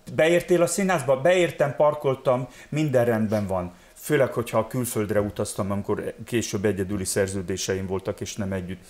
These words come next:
Megérkeztél? Igen. Mi-, minden, minden pillanatot az ember a másiknak elmond és őriz,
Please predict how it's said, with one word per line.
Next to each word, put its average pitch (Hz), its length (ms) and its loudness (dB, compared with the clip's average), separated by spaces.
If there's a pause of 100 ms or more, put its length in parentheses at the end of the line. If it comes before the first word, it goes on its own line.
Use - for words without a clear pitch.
(300)
Megérkeztél? 165 840 0
Igen. 127 260 -2 (640)
Mi-, 214 400 -4
minden, 170 540 2 (220)
minden 139 560 0
pillanatot 123 600 0
az 101 120 -4
ember 113 280 0
a 98 60 0
másiknak 101 640 -4
elmond 120 480 0
és - 240 -6
őriz, 135 520 -2